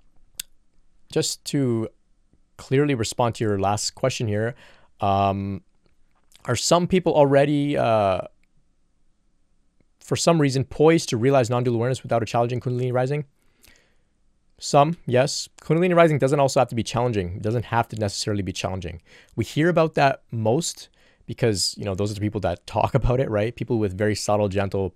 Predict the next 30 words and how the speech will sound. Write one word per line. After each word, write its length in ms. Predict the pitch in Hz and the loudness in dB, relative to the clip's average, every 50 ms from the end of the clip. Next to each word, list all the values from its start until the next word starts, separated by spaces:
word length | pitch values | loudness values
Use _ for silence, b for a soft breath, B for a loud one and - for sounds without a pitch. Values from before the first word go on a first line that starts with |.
| - - | -12 -12
Kundalini 320 | - 104 95 95 95 87 | -8 -6 -6 -6 -6 -6
process 320 | - 87 92 - - 92 | -4 -6 -6 -6 -6 -8
don't 240 | 90 - 92 95 85 | -8 -6 -8 -8 -6
really, 380 | 110 101 92 92 101 98 95 87 | -8 -8 -6 -6 -6 -4 -4 -4
uh, 220 | 87 87 85 85 - b b b b b b | -4 -6 -8 -10 -12 b b b b b b
talk 280 | - - - 95 - - | -14 -6 -4 -4 -2 -2
about 200 | 113 90 90 90 | 0 0 0 -2
it 80 | 87 - | -2 -4
too 120 | - 101 | -6 -6
much 280 | 95 95 98 95 - - | -4 -4 -4 -4 -6 -8
because 160 | - 95 87 | -8 -8 -6
there's 60 | 87 | -4
nothing 240 | 95 92 - 98 92 | -6 -4 -4 -6 -6
to 100 | - 90 | -6 -6
really 180 | 95 90 87 | -6 -6 -6
report. 500 | 80 82 - - - 101 120 180 - - _ b b b b b b b b b b b | -8 -8 -8 -6 -2 -2 -2 -2 -6 -12 _ b b b b b b b b b b b
Um, 500 | - 196 196 196 196 208 202 202 190 - _ _ _ _ _ _ _ _ _ _ _ - | -2 0 2 2 2 0 0 -4 -6 -10 _ _ _ _ _ _ _ _ _ _ _ -10
but 520 | 120 110 139 139 143 - - - - - - _ _ _ _ _ _ _ _ _ _ _ _ _ _ - | -2 4 6 6 6 4 2 -4 -8 -8 -8 _ _ _ _ _ _ _ _ _ _ _ _ _ _ -8
yeah, 200 | 175 170 156 131 | 0 2 4 4
we 140 | 110 123 135 | 4 4 2
would 140 | 139 139 120 | 2 0 0
hope 340 | - - 151 160 156 - - | 0 2 2 2 2 0 0
that, 440 | 127 131 127 123 107 - - - - | 2 4 4 4 2 -2 -6 -4 0
uh, 420 | 117 110 107 104 101 98 95 - - | 2 2 4 4 4 2 2 2 2
as 240 | 110 113 113 120 131 | 0 0 2 2 4
our 360 | 120 120 120 120 117 107 _ _ _ _ _ _ _ _ _ _ _ _ _ _ _ _ _ _ _ - | 4 6 4 4 2 0 _ _ _ _ _ _ _ _ _ _ _ _ _ _ _ _ _ _ _ -10
collective 500 | - 120 113 113 123 131 - - 143 120 | -4 0 2 4 4 4 4 2 0 0
ascension 520 | 117 - - - 120 123 - - 113 104 | 0 -2 0 -2 -2 -2 -2 -2 -2 -2
moves 260 | 104 110 113 98 - | -2 -2 -2 -4 -6
forward, 680 | - - - 147 160 156 135 113 107 104 104 101 110 - | -8 -4 0 2 4 4 4 4 4 2 2 0 -4 -8